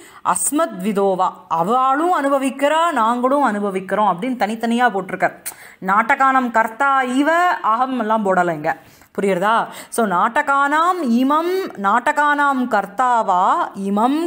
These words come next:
கிளேஷம் அனுபவதி அஸ்மத் விதோவா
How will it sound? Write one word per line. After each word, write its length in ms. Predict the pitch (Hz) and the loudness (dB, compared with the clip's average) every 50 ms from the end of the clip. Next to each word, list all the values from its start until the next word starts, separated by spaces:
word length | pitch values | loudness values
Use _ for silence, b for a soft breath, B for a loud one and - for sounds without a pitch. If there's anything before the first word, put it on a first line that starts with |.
| - - | -4 -2
கிளேஷம் 460 | 196 190 208 220 226 262 254 240 226 | -2 0 0 0 0 0 -2 0 -2
அனுபவதி 840 | 160 156 180 196 202 202 196 202 202 233 262 302 339 339 330 B B B B B B B B | -4 -4 -2 0 0 0 0 0 -2 0 0 0 0 -2 -6 B B B B B B B B
அஸ்மத் 440 | - 196 - - - 247 254 214 175 | -2 0 0 0 -2 -2 -4 -4 -6
விதோவா 440 | 165 170 175 170 165 165 165 165 | -10 -10 -8 -8 -8 -2 -2 -2